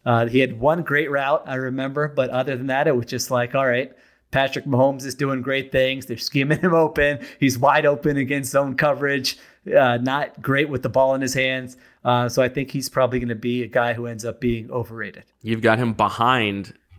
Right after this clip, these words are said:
Speaker 2: Randall Cobb, Nelson Agholor, and Devin Funchess in a row. So
Speaker 1: Oh,
Speaker 2: I think
Speaker 1: interesting.
Speaker 2: that,
Speaker 1: Yeah,
Speaker 2: that
Speaker 1: there were a
Speaker 2: says a
Speaker 1: lot
Speaker 2: lot.
Speaker 1: of not great wide receivers that, that
Speaker 2: Yeah.
Speaker 1: just stuck in the bottom ten.
Speaker 2: Last question. Uh, actually, no, two questions. Uh, one was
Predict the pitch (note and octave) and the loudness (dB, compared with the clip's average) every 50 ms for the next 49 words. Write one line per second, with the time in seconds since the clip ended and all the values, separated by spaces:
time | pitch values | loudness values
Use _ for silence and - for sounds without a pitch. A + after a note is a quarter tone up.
0 | - _ _ _ _ _ _ - A2 A2+ A#2 A#2+ A#2+ A2 A2 - - G#2+ G#2 G#2 | -20 _ _ _ _ _ _ -4 0 2 2 4 4 2 0 2 2 2 4 4
1 | G#2 G2 G#2 G#2+ G#2 G2+ - G2+ G2+ G2 G2 G2 G2 G2 G2 F#2 E2+ G2 G2 F#2+ | 2 0 2 0 0 0 0 -2 -2 -2 -2 0 -2 -2 -2 -2 -2 -4 -4 -4
2 | F2+ F#2 F#2 F2+ F#2+ F2+ - F#2 G2 G2 - C#2+ - - - - E2 D#2 D#2 F2 | -4 -4 -4 -4 -6 -8 -8 -8 -8 -8 -8 -12 -12 -12 -12 -12 -10 -8 -8 -6
3 | F2 D#2+ - - _ _ _ _ - - - - C3 C3 C3 A#2 G#2+ A#2 B2+ B2+ | -6 -8 -10 -14 _ _ _ _ -18 -12 -4 0 2 2 2 2 -2 -6 -10 -10
4 | B2 - - - - - - - - B2+ C#3 C3 B2 B2 C#3 C#3 C#3 C#3+ C#3 C#3 | -8 -8 -8 -8 -6 -6 -8 -6 -2 2 2 2 4 2 2 0 0 0 0 2
5 | C#3 D3 D#3 C#3 C3 B2 C#3 C#3+ C#3+ D#3 D3+ D3 - C#3 C#3 C#3+ C3+ C3 C3 C3 | 2 2 4 2 2 0 0 -2 -2 -4 -6 -6 -4 -4 -4 -4 -2 -2 -2 -2
6 | C3 B2+ B2+ B2 - C3+ C3 A#2 A2 A2 G2 - A2+ A#2 A#2 A#2 A2+ _ _ - | -2 -4 -4 -4 -2 -2 -2 -2 -4 -8 -10 -8 -8 -8 -8 -8 -12 _ _ 0
7 | A#2+ A#2 A#2+ A#2 - B2 - - - - D3+ C3 - - C3+ A#2+ A#2+ A#2 - - | 0 2 2 0 -2 -4 -6 -4 0 0 0 0 0 0 0 0 0 0 -4 -10
8 | _ _ _ - C3+ C3 B2+ B2 A#2+ A#2 - B2+ B2 A2+ G#2 _ _ _ _ _ | _ _ _ 2 2 4 4 2 -2 -8 -10 -12 -14 -14 -18 _ _ _ _ _
9 | _ _ _ _ _ _ _ _ _ _ _ _ - - - - A#2 B2+ C3+ - | _ _ _ _ _ _ _ _ _ _ _ _ -18 -12 -2 2 2 4 4 2
10 | - D3+ C#3+ C3 - B2+ A2+ A2 A2 - G#2+ A2 G#2+ G#2+ G#2 G#2 G#2 G2+ - - | 2 2 2 2 2 0 0 0 0 2 2 4 6 6 6 4 4 2 0 -2
11 | - - A#2 A2 - A2+ A2 G#2+ G2 - _ - - A2 G2+ F#2+ - - A#2+ A#2 | -4 -4 -4 -2 0 0 0 0 0 -4 _ -6 -2 -2 -2 -2 -2 -2 -2 -2
12 | - - F#2 F#2+ - - E2 - - - - _ _ _ _ _ _ _ _ _ | 0 0 -2 -2 -4 -8 -12 -12 -14 -18 -20 _ _ _ _ _ _ _ _ _
13 | - A2 A2 G#2+ G#2+ G2 - A2 A2+ B2 C3 C#3+ D3+ D3 B2+ B2 B2 A#2 A2+ A2 | -2 2 4 4 4 4 2 4 4 6 6 6 4 4 4 6 6 4 2 0
14 | - | -4